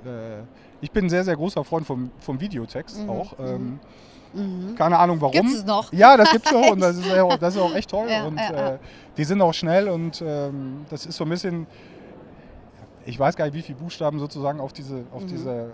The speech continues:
Speaker 1: auf den Fernseher draufpassen, aber es ist so ein bisschen wie Twitter, bloß, bloß in größer.
Speaker 2: <laughs> Okay.
Speaker 1: So. Ja.
Speaker 2: Okay,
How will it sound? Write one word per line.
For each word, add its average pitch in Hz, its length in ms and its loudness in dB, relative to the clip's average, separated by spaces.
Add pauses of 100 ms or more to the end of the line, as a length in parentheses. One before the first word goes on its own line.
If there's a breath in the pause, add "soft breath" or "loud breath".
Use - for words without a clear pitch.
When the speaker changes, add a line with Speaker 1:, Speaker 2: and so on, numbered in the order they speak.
Speaker 1:
auf 123 120 -18
den 131 180 -10
Fernseher 143 360 -2
draufpassen, 170 440 -4
aber 151 200 0
es 170 80 -4
ist - 20 -14
so 170 80 -6
ein 170 40 -6
bisschen 180 280 -6
wie 151 80 -8
Twitter, 220 400 -6 (560 loud breath)
bloß, 165 380 -4 (100)
bloß 156 180 -2
in 156 100 -2
größer. 143 380 -4 (180)
Speaker 2:
<laughs> - 180 -8
Okay. 262 340 -4 (120)
Speaker 1:
So. 226 180 -4 (800 loud breath)
Ja. 220 140 -10
Speaker 2:
Okay, 214 280 -10